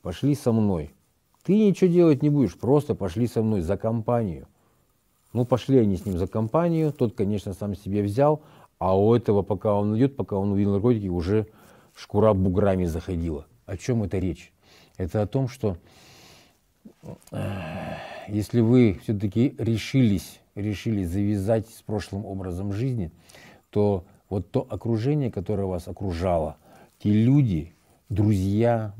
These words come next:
наркоманы и все остальные, это для вас стают, ну, не врагами, а такими людьми, которых нужно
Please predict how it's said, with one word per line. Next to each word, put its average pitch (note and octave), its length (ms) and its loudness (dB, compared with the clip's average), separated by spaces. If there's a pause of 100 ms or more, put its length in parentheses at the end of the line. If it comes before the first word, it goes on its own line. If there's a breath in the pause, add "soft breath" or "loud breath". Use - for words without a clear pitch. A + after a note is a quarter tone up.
(160)
наркоманы G#2 720 -2
и - 20 -6
все G2+ 180 -6
остальные, B2 600 -4
это G2 400 -6 (280 soft breath)
для G2 220 -2
вас G#2+ 180 -2
стают, A#2 380 -2
ну, D3+ 220 -6
не B2+ 160 -4
врагами, B2 680 -2
а F#2 120 -6
такими A2 360 -2
людьми, G#2+ 420 0
которых G2 540 -8
нужно G2 280 -6